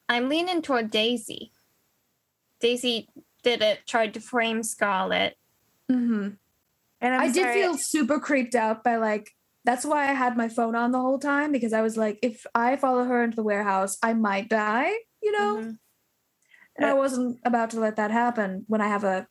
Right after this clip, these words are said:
Speaker 2: handsome man waiting for me, you know?
Speaker 1: Mm-hmm.
Speaker 3: What was the motive that Daisy would have had?
Speaker 1: Uh, trying to frame Scarlett for, for it. Uh, maybe that was just a side thing. Motive would be, um,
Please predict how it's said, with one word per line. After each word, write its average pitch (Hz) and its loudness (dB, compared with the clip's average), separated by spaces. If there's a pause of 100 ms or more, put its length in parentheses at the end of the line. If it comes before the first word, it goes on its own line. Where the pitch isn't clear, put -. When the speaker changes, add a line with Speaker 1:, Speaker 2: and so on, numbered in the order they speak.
(120)
Speaker 2:
handsome 226 2
man 220 2
waiting 196 0
for 196 -2
me, - -6
you 220 0
know? 208 0
Speaker 1:
Mm-hmm. 220 -4 (260)
Speaker 3:
What 202 2
was 220 -2 (180)
the 233 2
motive 233 0
that 214 0
Daisy 220 0
would 226 0
have 226 -4
had? 240 0 (880)
Speaker 1:
Uh, 247 2 (100)
trying 240 0
to 240 2
frame 226 0
Scarlett 220 0 (220)
for, 226 2
for 254 2
it. 247 0
Uh, 202 2
maybe 214 -2
that 196 2
was 214 -6
just - -12
a - -8
side 214 -2
thing. 214 0
Motive 233 0
would 220 -2 (100)
be, 220 2
um, 190 -4